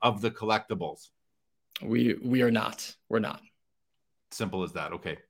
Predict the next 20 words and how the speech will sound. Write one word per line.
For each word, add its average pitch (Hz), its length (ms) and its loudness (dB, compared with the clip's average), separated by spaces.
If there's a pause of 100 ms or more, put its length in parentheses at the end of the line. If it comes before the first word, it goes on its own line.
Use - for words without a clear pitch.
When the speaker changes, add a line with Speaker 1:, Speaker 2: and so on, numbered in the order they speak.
(280)
Speaker 1:
Nice 92 240 0
to - 100 -2
know. 143 300 8 (340)
And 117 320 2
then, 127 440 6
uh, 120 560 8 (180)
the, 117 380 2
the 117 100 2
last 156 280 10
question 160 280 2
came 143 220 2
in 135 60 4
on 123 120 4
Twitter, 139 480 4 (260)
uh, 107 340 6
and 110 140 2
it's, 107 160 -2
sorry, 139 260 4
uh, 120 80 4
p-, - 220 -8